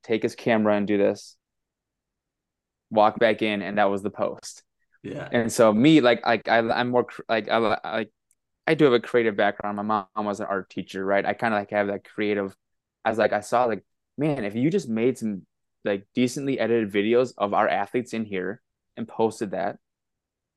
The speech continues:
Speaker 1: all their friends are gonna see that, and they're gonna wanna come in, and they're gonna
Speaker 2: Mm-hmm.
Speaker 1: wanna come in and, and,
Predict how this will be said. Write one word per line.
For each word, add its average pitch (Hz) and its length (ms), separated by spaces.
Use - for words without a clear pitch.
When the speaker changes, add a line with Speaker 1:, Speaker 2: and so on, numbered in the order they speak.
Speaker 1:
all 175 260
their 190 200
friends 139 360
are 113 60
gonna 101 180
see 151 220
that, - 280
and 117 140
they're 196 80
gonna 180 140
wanna 110 180
come 101 240
in, 87 100
and 113 160
they're 165 100
gonna 143 120
Speaker 2:
Mm-hmm. 104 100
Speaker 1:
wanna 110 180
come 104 240
in 104 200
and, 101 340
and, 104 320